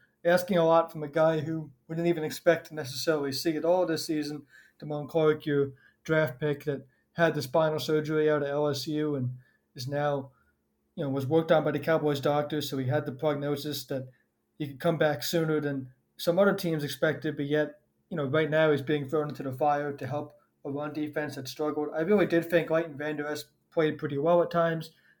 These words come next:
Again, this game, he played through injury. He was tough-nosed out there, and, you know, he's kind of the only guy you can trust at linebacker if they are gonna be shuffling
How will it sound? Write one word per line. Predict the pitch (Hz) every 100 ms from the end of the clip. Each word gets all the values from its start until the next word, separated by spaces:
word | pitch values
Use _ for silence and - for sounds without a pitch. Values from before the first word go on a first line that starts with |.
| -
Again, | 143 156 170 165
this | 156
game, | - 165 156
he | 135
played | 143 156 156
through | 147
injury. | 143 147 147 147 139
He |
was | 135
tough-nosed | 127 160 151 151 143 139
out | 143 143
there, | 143 143 139
and, | 131 127 _ _ _
you | 143
know, | 131
he's | 147 147
kind | - 151
of | 139
the | 139
only | 143 143 139 131 - _ -
guy | 151
you | 147
can | 139 131
trust | 160 160 -
at | 139
linebacker | 143 139 139 139 147
if | 143
they | 143
are | 143 147
gonna | 143
be | 135
shuffling | 135 160 151 151 143